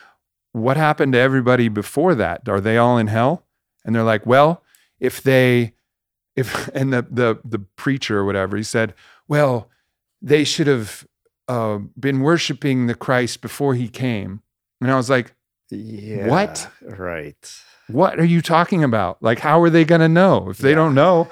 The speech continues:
Speaker 1: how are they gonna worship Jesus before he's even arrived, before someone even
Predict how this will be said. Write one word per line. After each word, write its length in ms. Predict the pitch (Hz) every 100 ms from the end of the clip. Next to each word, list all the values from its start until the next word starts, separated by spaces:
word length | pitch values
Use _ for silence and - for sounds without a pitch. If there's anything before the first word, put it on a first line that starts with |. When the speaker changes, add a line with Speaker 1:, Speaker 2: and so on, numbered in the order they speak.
| -
Speaker 1:
how 80 | 143
are 80 | 170
they 100 | 175
gonna 140 | 180
worship 440 | 151 123 185 - 160
Jesus 440 | 135 196 180 131
before 340 | - 120 160 170
he's 160 | 170
even 180 | 185 165
arrived, 340 | 143 175 185 165
before 240 | 147 165
someone 300 | 156 180 170
even 240 | 165 160